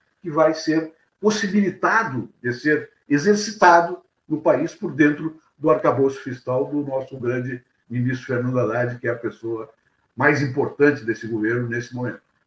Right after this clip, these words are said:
depois do presidente Lula. Mais importante não quer dizer que os outros não sejam importantes.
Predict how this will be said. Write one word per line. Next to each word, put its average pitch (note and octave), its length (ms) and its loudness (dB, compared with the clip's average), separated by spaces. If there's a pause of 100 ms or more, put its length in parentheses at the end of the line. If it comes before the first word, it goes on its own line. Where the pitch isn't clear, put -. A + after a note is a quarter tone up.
(120)
depois B2 320 -2
do B2 60 -6
presidente C3+ 360 -6
Lula. C#3 240 0 (380)
Mais C3 260 2
importante C#3 540 0
não E3 120 2
quer C#3 220 2
dizer A#2 380 -4 (220)
que D#3+ 60 -2
os B2+ 180 0
outros D#3+ 320 8
não A#2+ 120 0
sejam A#2 300 -4
importantes. - 560 -10